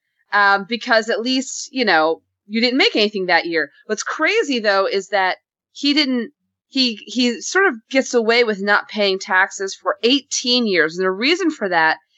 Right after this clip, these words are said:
is because there's, like, this loophole that basically says if you claim a deficit this large in one year, that you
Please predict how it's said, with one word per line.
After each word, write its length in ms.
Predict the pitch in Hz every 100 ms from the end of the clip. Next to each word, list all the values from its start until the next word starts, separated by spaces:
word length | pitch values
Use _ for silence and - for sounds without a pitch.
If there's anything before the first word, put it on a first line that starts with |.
| _ -
is 100 | 196
because 380 | 226 240 220 185
there's, 260 | 233 233
like, 200 | 226 208 - _ _ -
this 200 | 208 202
loophole 800 | 196 302 311 - 208 196 190 180 _ _
that 300 | 208 240 214 - _ _
basically 500 | 302 392 330 277 240
says 460 | - 269 220 196 - _
if 160 | 208 208
you 220 | 226 339
claim 640 | - - 262 262 220 196 196 190 _ _ _
a 100 | 196
deficit 720 | 185 233 226 208 - 165 156 -
this 380 | 160 175 320 -
large 480 | 247 247 208 175 190
in 180 | 180 180
one 260 | 254 370
year, 480 | 240 180 147 117 175 _ _ _ _ _ _
that 380 | 196 220 214 - _
you 840 | 190 180 196 247 285 294 294 277